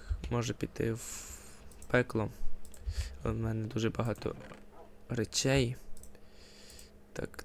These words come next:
поскидати би. Ой. Це сюди, це сюди, це сюди, це сюди.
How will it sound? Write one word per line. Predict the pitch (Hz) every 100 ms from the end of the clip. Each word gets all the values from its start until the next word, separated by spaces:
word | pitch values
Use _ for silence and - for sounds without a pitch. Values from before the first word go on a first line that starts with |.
| -
поскидати | - - - - 120 - -
би. | - 131 - - - - - - - - - - - - - - - - - 113
Ой. | 113 - - - - - - - - - - - - - - - - - - -
Це | - 104
сюди, | - - 120 113 120 127 117
це | -
сюди, | - - - 120 117 113
це | - -
сюди, | - - - -
це | -
сюди. | - - - 123 127 123